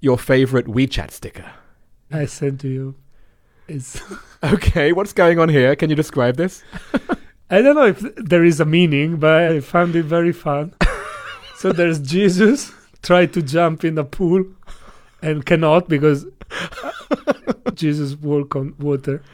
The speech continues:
Speaker 2: And then there's this other guy from another famous painting that looks surprised, I guess. <laughs>
Speaker 1: I love this. I've never seen it.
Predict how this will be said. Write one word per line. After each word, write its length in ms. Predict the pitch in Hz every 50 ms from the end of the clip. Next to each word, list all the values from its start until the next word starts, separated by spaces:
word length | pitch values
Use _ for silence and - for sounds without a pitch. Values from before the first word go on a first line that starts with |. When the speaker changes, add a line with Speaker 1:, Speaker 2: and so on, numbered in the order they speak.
| - - -
Speaker 2:
And 200 | - 175 170 170
then 220 | 196 226 254 247
there's 260 | 208 196 185 175 151 147
this 220 | 175 208 202 180
other 600 | 185 175 175 160 170 165 165 160 156 156 160 175 -
guy 300 | - 180 180 190 190 190
from 360 | 185 - - 156 147 147 147
another 720 | 156 - - 151 160 160 170 160 165 156 156 156 156 - - -
famous 600 | _ - - 165 151 151 151 147 143 135 135 -
painting 600 | - - - 170 180 170 127 - 131 135 156 160 143
that 260 | 147 143 139 135 131
looks 240 | 147 147 139 - -
surprised, 640 | - 151 127 - 156 147 143 190 160 117 - - -
I 140 | 220 190
guess. 460 | 170 135 196 170 156 - 311 - - - 320 - - - 302 - - - - - - - - - - -
<laughs> 880 | - - - - - - - - - - - - - - - - - -
Speaker 1:
I 320 | 135 127 131 135 135 135 -
love 400 | - 139 135 131 135 139 139 139
this. 240 | 135 123 117 120 -
I've 260 | - - 127 135 139
never 320 | 156 156 165 170 170 175 180
seen 300 | - - 170 160 156 135
it. 240 | 110 107 104 -